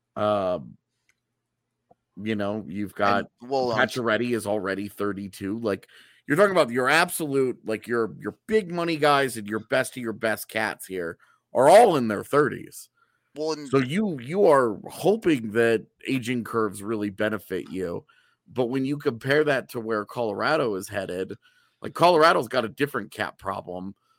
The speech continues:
Speaker 1: Uh, but, like, that's because Nathan MacKinnon is getting a new
Speaker 2: Yeah.
Speaker 1: contract.
Speaker 2: Well,
Speaker 1: But
Speaker 2: and, but here's the thing with, with the Avs contract situation versus Vegas.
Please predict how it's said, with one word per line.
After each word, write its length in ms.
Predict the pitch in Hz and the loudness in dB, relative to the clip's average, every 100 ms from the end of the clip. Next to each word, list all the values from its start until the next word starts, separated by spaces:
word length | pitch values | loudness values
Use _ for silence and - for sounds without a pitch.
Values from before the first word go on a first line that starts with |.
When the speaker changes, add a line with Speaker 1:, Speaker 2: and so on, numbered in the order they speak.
| _ _ _ _ _ | _ _ _ _ _
Speaker 1:
Uh, 280 | 113 117 110 | 0 0 -2
but, 320 | 82 127 - | -4 -4 2
like, 360 | 120 113 - _ _ _ | 2 2 -2 _ _ _
that's 200 | 139 143 | 0 0
because 540 | 143 120 139 123 - - 87 | -4 -2 -2 -2 -6 -14 -10
Nathan 460 | 107 127 117 117 | -6 -6 -6 -6
MacKinnon 420 | 113 - 123 107 | -6 -6 -6 -6
is 140 | 101 95 | -8 -8
getting 240 | 107 101 | -8 -8
a 40 | 101 | -8
new 100 | 95 | -8
Speaker 2:
Yeah. 60 | |
Speaker 1:
contract. 680 | - 101 104 - - - _ | -8 -10 -10 -10 -10 -12 _
Speaker 2:
Well, 240 | 143 - - | 0 2 2
Speaker 1:
But 80 | - - | -6 -14
Speaker 2:
and, 160 | 143 131 | -14 -4
but 140 | 170 - | -4 -4
here's 300 | - 185 190 | -4 -4 -4
the 80 | 180 | -10
thing 380 | - 127 78 80 | -6 -6 -6 -12
with, 220 | 101 107 - | -8 -8 -10
with 280 | 127 117 - | -8 -4 -4
the 140 | 107 92 | -2 -2
Avs 280 | 98 98 | -4 -6
contract 460 | - 92 90 85 - | -8 -8 -6 -8 -8
situation 480 | 95 - 90 - 82 | -16 -12 -12 -12 -16
versus 300 | 80 76 78 | -16 -18 -12
Vegas. 540 | 87 85 78 67 - | -10 -10 -12 -16 -18